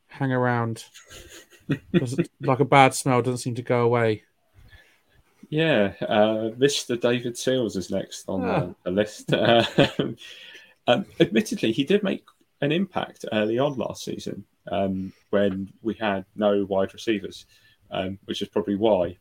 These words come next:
Speaker 2: But, you know, he appeared in nine games. He started five, eleven receptions, hundred six yards.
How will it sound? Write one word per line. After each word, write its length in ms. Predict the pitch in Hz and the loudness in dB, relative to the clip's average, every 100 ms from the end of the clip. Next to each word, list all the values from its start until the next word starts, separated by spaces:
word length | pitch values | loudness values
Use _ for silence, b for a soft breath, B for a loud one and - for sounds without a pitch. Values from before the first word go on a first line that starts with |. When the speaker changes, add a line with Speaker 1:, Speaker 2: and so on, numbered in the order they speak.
| - | -4
Speaker 2:
But, 180 | 101 - - | -2 -2 -10
you 220 | 135 185 | -8 -4
know, 100 | 90 | -2
he 140 | 147 254 | -2 -2
appeared 320 | - 156 123 | -2 -2 0
in 160 | 107 107 | -2 0
nine 320 | 101 104 98 | 0 0 -2
games. 340 | 95 92 120 | -4 -4 -4
He 60 | 104 | -8
started 320 | - 101 101 | -4 -4 -4
five, 520 | - 98 90 95 135 - - | -4 0 0 0 -4 -8 -12
eleven 300 | 107 104 104 | -4 -2 -2
receptions, 600 | 98 - 104 - - 107 | -8 -6 -8 -8 -10 -8
hundred 300 | - 101 98 | -8 -8 -8
six 280 | - 170 - | -10 -12 -8
yards. 580 | 98 98 95 107 - - | 0 2 2 0 -4 -18